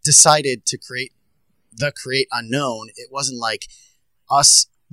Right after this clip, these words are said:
rubbing our hands together talking about how we're going to retire off the back of this podcast. It was, it was <laughs> literally about, okay, how can we afford to pay the fees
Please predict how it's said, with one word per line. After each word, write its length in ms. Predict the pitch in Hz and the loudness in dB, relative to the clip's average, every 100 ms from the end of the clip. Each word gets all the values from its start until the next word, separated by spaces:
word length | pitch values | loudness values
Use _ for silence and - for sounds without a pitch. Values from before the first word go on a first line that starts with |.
| 110 110 | -6 6
rubbing 360 | 139 147 143 | 8 8 4
our 160 | 135 117 | 2 0
hands 420 | 101 127 139 131 | 0 -2 0 0
together 540 | - 107 98 95 98 - | 0 -2 -2 -4 -8 -8
talking 340 | 104 110 - 113 | -8 -8 -10 -14
about 300 | 101 98 101 _ _ _ _ - - 123 | -8 -8 -10 _ _ _ _ -20 -12 0
how 100 | 123 | 0
we're 140 | 123 | 0
going 200 | 120 120 | -6 -8
to 160 | 120 123 | -4 -4
retire 680 | 113 113 - 123 139 120 104 | -6 -8 -6 -2 -2 -2 -4
off 180 | 95 - | -8 -8
the 80 | 104 | -4
back 320 | 104 104 104 - _ _ _ | -2 -2 -4 -14 _ _ _
of 140 | 107 107 | -16 -4
this 200 | 98 - | -4 -2
podcast. 720 | 120 127 - 85 82 - - | 0 -2 -2 -8 -8 -8 -2
It 100 | 170 | -2
was, 140 | - | 0
it 180 | 160 - | -2 -2
was 200 | 143 139 | -2 -2
<laughs> 160 | 139 151 | -2 0
literally 480 | 175 190 190 185 | 0 0 -2 -4
about, 300 | 190 135 135 - | -2 4 4 2
okay, 300 | 151 147 117 | -2 0 0
how 260 | - 139 170 | 2 2 2
can 240 | 180 147 | 0 -4
we 280 | 139 139 135 _ _ _ | -6 -12 -16 _ _ _
afford 640 | 143 - 123 117 123 123 123 _ _ | -8 -6 -4 -4 -4 -8 -16 _ _
to 360 | - 135 123 117 _ _ _ _ - | 0 0 0 -8 _ _ _ _ -8
pay 380 | - 127 135 127 | -2 -2 -2 -2
the 100 | 117 | -4
fees 640 | - 175 165 127 117 | -4 -6 -6 -4 0